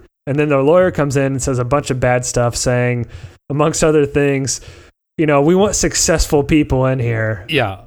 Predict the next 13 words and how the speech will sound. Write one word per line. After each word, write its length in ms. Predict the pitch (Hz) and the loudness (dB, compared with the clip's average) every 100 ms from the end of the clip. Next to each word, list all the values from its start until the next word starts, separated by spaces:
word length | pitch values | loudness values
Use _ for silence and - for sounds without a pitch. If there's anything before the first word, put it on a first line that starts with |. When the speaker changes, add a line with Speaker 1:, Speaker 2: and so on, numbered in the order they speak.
| - | -4
Speaker 1:
And 220 | 160 160 | -2 0
also 340 | 165 175 160 | 0 0 0
misquoting 560 | 151 151 - 170 156 147 | 0 0 2 2 2 2
the 80 | 127 | 2
law 260 | 127 127 | 4 4
multiple 380 | 127 127 - 127 | 2 0 0 0
times, 380 | 135 123 120 113 | 0 0 0 -2
but, 260 | 120 120 147 | -4 -2 -2
you 60 | |
know, 160 | 127 123 | -2 -2
basi-, 420 | 127 160 151 175 | 0 0 0 -2
that 140 | 165 | 0
was 260 | 156 139 | 2 0